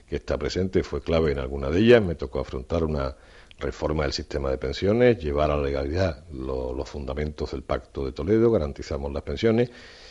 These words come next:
Me tocó impulsar una reforma del mercado de trabajo, que no fue mía, fueron de los sindicatos y de los, de los empresarios, y la verdad es que esos ocho años de gobierno se cerraron con cinco millones de empleo, un millón de empleo en Andalucía,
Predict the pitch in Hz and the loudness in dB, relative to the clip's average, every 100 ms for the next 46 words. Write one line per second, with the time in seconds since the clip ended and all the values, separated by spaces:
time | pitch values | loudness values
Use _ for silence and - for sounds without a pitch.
0 | - 90 87 87 87 78 78 107 117 101 | -8 0 2 4 4 4 4 10 10 10
1 | 76 76 78 76 69 69 67 62 90 107 | 4 -2 -2 0 -2 -2 -2 0 2 2
2 | - 60 - 67 104 143 - - 67 69 | 0 -2 -4 0 2 2 -2 -8 -6 -4
3 | 69 67 65 64 62 80 76 71 64 65 | -6 -8 -10 -10 -4 -4 -2 -4 -4 -4
4 | 64 - 73 65 69 69 87 - 107 113 | -6 -8 -8 -8 -8 -8 -4 4 6 6
5 | 123 - - - - 80 78 76 73 80 | 4 -4 -20 -20 -4 0 4 4 4 4
6 | 82 95 87 90 80 80 90 87 85 87 | 4 2 2 2 -2 0 0 2 2 2
7 | 87 95 98 113 - 76 71 73 82 87 | 4 6 6 4 4 -2 -2 0 4 4
8 | 95 78 73 73 71 69 67 71 76 80 | 2 -2 -6 -8 -4 -4 -2 -4 -2 8
9 | 123 143 - 73 71 69 69 71 65 73 | 8 8 2 -8 -4 -2 -2 -4 -4 -2
10 | 65 65 69 73 104 110 | -2 -2 -4 -2 6 6